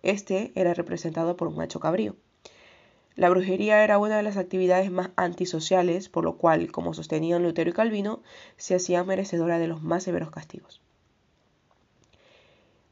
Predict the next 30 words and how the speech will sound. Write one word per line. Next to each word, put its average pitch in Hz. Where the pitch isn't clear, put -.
Ya 208
en 240
el 254
Antiguo 202
Testamento 196
se -
ordenaba 170
que 175
a 170
las 170
brujas 190
se 180
las 165
condenase 165
a 151
muerte. 175
Platón 185
sostenía 208
que 196
a 196
las 196
personas 185
que -
usasen 170
de 170
ella 165
para 160
hacer 160
el 185
mal 190